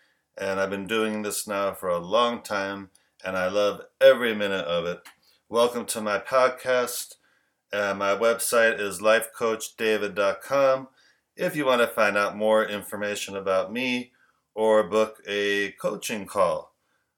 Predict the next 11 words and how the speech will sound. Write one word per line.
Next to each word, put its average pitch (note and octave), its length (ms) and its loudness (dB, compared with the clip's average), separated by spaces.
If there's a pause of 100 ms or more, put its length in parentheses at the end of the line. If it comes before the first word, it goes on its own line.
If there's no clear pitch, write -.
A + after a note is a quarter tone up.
(120)
So B2+ 640 2 (180)
in C3 120 -6
my C#3 160 8
last E3+ 400 4
podcast, C3 920 4 (340)
I A2 120 4
was G#2+ 180 -2
talking A#2+ 460 0
about G#2 340 4
my G2 160 2
book, A2 500 -2